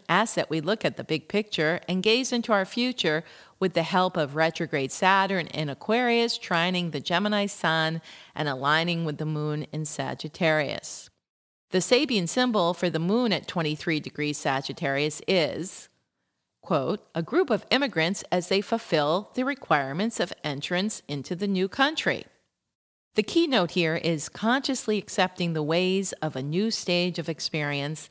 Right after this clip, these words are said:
in readiness for the opportunities it will present. In other words,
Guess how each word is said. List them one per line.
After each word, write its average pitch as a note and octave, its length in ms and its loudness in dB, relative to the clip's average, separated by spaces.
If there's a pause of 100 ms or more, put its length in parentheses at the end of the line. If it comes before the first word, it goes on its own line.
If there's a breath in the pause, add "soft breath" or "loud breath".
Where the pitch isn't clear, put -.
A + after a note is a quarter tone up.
(320 loud breath)
in C#3+ 360 -2
readiness D#3+ 640 2
for E3 160 0
the D3 220 -4
opportunities D3+ 840 -2 (100)
it D3 200 -4
will C3+ 240 -4
present. D3+ 920 -2 (520 soft breath)
In F3 120 0
other G3 240 6
words, D3 480 0